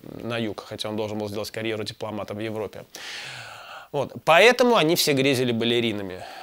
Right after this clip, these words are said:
Балет был, э, и балет приезжал к этим офицерам сам. В Красном Селе Феликс Шесинский танцевал, танцевал с Часовой, там её увидел великий князь Николай Николаевич Старший, полюбил всеми фибрами своей души,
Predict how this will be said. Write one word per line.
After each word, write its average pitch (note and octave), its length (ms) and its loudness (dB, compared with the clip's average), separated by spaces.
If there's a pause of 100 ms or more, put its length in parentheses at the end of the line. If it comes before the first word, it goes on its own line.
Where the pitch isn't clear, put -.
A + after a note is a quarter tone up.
Балет C#3 640 4
был, D3+ 600 6
э, B2 720 0 (260)
и D#3 100 2
балет D#3 380 6
приезжал E3+ 400 6
к - 80 -2
этим D3+ 200 2
офицерам D3 460 2
сам. C3+ 380 4
В - 80 -14
Красном C3 340 2
Селе D#3 400 2
Феликс D3 340 0
Шесинский G3+ 520 -2
танцевал, B2 420 -2
танцевал A2+ 460 -2
с - 60 -6
Часовой, F3 540 2
там A#2+ 200 0
её B2 120 0
увидел A#2 240 0
великий A2+ 280 -2
князь A#2+ 240 -4
Николай A2+ 320 -2
Николаевич G#2 340 -4
Старший, F3+ 600 2 (500)
полюбил C3 440 2
всеми A2+ 360 -2
фибрами A2+ 400 -4
своей A2 240 -6
души, G3 480 0